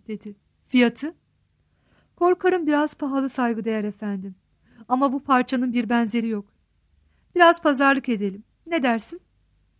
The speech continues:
Vazoyu göğsünün üzerinde sıkı sıkı tutan Raya, Ramses'in ağabeyinin ardından yürüdü.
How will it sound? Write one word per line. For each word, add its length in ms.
Vazoyu 460
göğsünün 440
üzerinde 400
sıkı 260
sıkı 240
tutan 380
Raya, 300
Ramses'in 440
ağabeyinin 500
ardından 500
yürüdü. 440